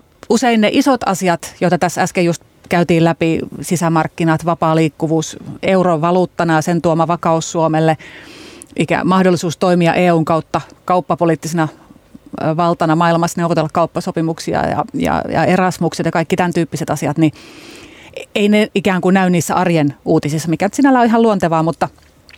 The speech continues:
mutta se tarkoittaa myös sitä, että monille sellaisille ihmisille, jotka on elänyt aina sillä aikakaudella, että nämä asiat on mahdollisia, eikä ne muista devalvaatioita, eikä ne muista mitään,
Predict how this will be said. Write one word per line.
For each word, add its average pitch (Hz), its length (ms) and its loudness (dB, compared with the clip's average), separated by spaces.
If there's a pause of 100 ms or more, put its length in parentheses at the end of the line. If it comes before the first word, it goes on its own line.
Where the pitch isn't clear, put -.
(280)
mutta 180 140 2
se - 60 0
tarkoittaa 220 440 0
myös 196 180 4
sitä, - 200 0
että 185 160 0
monille 202 300 4
sellaisille 190 400 0
ihmisille, 180 360 4
jotka 170 340 0 (180)
on 202 140 0
elänyt 208 400 2
aina 214 260 2
sillä 180 240 2
aikakaudella, 156 720 0 (640)
että 175 220 0
nämä 170 140 2
asiat 160 220 -2
on 160 80 0
mahdollisia, 160 340 2
eikä 175 160 2
ne 185 80 2
muista 185 280 2
devalvaatioita, 160 680 0
eikä 160 160 0
ne 175 60 0
muista 170 300 -2
mitään, 151 360 0